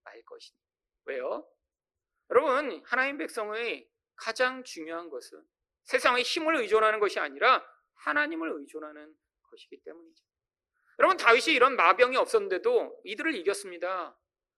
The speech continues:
왜요? 여러분, 그 이야기가 바로 성경에 계속 기록하고 있는 거예요. 바로 하나님이 함께 하셨기 때문이라고요. 여러분, 그런데 이 적들이 혼자 존재하는 게 아니라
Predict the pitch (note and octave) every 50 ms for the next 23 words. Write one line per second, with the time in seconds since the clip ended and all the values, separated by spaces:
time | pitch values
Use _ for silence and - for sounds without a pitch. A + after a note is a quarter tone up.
0 | _ - E3+ G3 G#3+ B3 A#3+ E3+ C3 - - _ _ _ _ _ _ _ _ -
1 | A3 D#4 F#4+ G4+ F#4 - C#4 C4+ C#4 C#4+ B3+ A#3 A#3 C#4 D4+ C#4 A#3+ A3+ A3+ A#3
2 | - C#4+ C#4+ C#4+ D4 D4 C#4+ - - - - - - F#3 F#3+ F#3 - G#3+ G#3 A3
3 | G3+ F3+ D#3+ D3 C#3+ C3+ C#3 C#3+ D3+ F3 F3+ D3+ C#3+ _ _ _ _ _ _ _
4 | _ _ _ _ _ - D#3+ D#3 D#3+ D#3+ D#3+ D#3 D#3+ - - - _ _ _ _
5 | _ _ _ - - - C4+ B3+ B3 A#3+ A3+ G#3+ G#3 G#3 G#3 G#3 G#3 G#3 G#3 _
6 | _ _ _ _ _ _ - - C#4 C#4 C#4 C4+ C#4 _ - B3+ A3+ G#3+ G#3 -
7 | - F3 _ - E3+ D#3+ D#3+ D#3+ D#3+ E3+ - _ _ _ _ _ _ _ _ _
8 | _ - F#3+ F#3 F#3 F3+ F3 E3+ - B2+ - _ _ _ _ _ _ _ _ _
9 | _ _ _ _ _ _ - - - _ _ _ - G3 A#3+ D#4 D4+ G#3+ D3+ -
10 | - - F3+ B3 D4+ C#4+ B3+ - - G3+ - - A#3 G#3 G3 G3+ G#3+ F#3 - -
11 | A#3+ B3 C4+ C4 A#3 A#3+ G#3+ G3+ G#3 F#3+ F3+ E3+ D#3+ D3+ D3 C#3+ C3 A#2+ A#2 A#2+
12 | A#2 D3 F#3 F#3 D3+